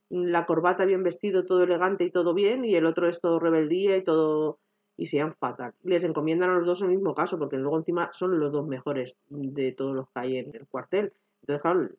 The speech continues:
tienen que ser ellos dos juntos. Y al final hacen una hermandad, porque los polos opuestos se atraen, se compenetran muchísimo y son los dos igual de arriesgados, por eso son tan buenos, y mientras van resolviendo el caso, pues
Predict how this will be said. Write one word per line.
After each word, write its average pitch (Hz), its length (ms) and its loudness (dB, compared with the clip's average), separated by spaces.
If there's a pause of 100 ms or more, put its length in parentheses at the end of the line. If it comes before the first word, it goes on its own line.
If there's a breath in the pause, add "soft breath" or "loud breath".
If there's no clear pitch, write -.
(120)
tienen 156 220 -4
que 143 100 -14
ser 139 140 -8
ellos 131 180 -6
dos 127 180 -16
juntos. 156 380 -8 (400)
Y 156 220 -4
al 135 140 -4
final 139 280 -6
hacen 143 240 -6
una 151 140 -6
hermandad, 147 760 -2
porque 175 240 -2
los 160 160 0
polos 185 320 4
opuestos 160 440 -2
se 131 80 -6
atraen, 123 360 -8 (140)
se 160 100 2
compenetran 156 840 -2 (340)
muchísimo 180 1000 0
y 175 240 0
son 190 180 2
los 170 80 4
dos 170 160 0
igual 151 200 0
de 147 40 0
arriesgados, 160 880 0
por 139 120 -4
eso 147 120 -12
son 156 140 -12
tan 139 180 -8
buenos, 170 600 0
y 196 140 -2
mientras 143 320 -2
van 156 260 -4
resolviendo 151 640 -4
el 151 100 -2
caso, 196 540 -2 (400)
pues - 340 -8